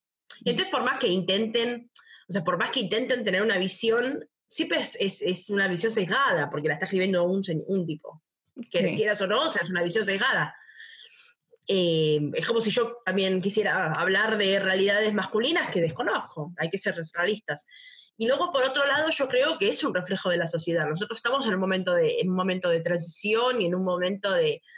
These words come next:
Speaker 1: de pensar distinto, pero no es tan visceral. Todavía hay ciertas cosas que están arraigadas y la ficción es un reflejo de la realidad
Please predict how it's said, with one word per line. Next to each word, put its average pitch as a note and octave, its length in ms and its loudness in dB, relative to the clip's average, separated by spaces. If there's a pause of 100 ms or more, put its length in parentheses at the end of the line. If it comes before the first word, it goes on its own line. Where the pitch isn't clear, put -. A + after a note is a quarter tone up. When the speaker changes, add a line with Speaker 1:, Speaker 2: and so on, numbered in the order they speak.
(240)
Speaker 1:
de E3 100 2
pensar E3+ 380 0
distinto, D#3 680 -2
pero D3 160 0 (340)
no E3 140 -2
es G#3+ 360 -4 (160)
tan F3 240 0
visceral. D#3 460 -2 (160)
Todavía E3+ 500 0
hay A#3+ 120 2
ciertas - 400 -4
cosas E3 260 -4
que E3 120 -12
están E3+ 260 -4
arraigadas E3 800 0 (400)
y E3 400 0 (260)
la D#3+ 240 0
ficción C#4+ 540 -2 (300)
es F3+ 200 -6
un F3 60 -4
reflejo G3 420 -2
de F3 140 4
la E3 120 0
realidad F3+ 540 2